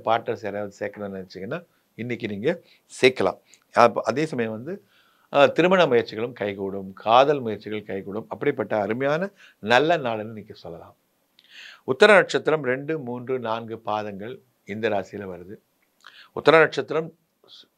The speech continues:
திரு ஐயப்பன் அவர்களுடைய நட்சத்திரம். ஐயப்ப சுவாமி வந்து கோவக்காரர்னு சொல்லுவாங்க. உத்தர நட்சத்திரத்துல இருக்கிறதுனாலயோ தெரியல, அந்த நட்சத்திரத்துக்கு அந்த பேர் வந்திருக்கு.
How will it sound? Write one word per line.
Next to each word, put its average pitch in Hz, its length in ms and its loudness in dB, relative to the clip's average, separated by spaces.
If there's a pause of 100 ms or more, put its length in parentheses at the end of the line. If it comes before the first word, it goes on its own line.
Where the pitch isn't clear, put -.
(200)
திரு 110 200 -6
ஐயப்பன் 127 380 -4
அவர்களுடைய 98 380 -8
நட்சத்திரம். 95 600 -14
ஐயப்ப 127 340 -12
சுவாமி 113 360 -12
வந்து 123 360 -12 (380)
கோவக்காரர்னு 123 580 2
சொல்லுவாங்க. 98 540 -10 (260)
உத்தர 143 320 2
நட்சத்திரத்துல 117 500 -4
இருக்கிறதுனாலயோ 104 600 -4
தெரியல, 113 200 -2 (600)
அந்த 120 240 -4
நட்சத்திரத்துக்கு 113 720 -8
அந்த 101 420 -8 (500)
பேர் 113 180 2
வந்திருக்கு. 95 600 -8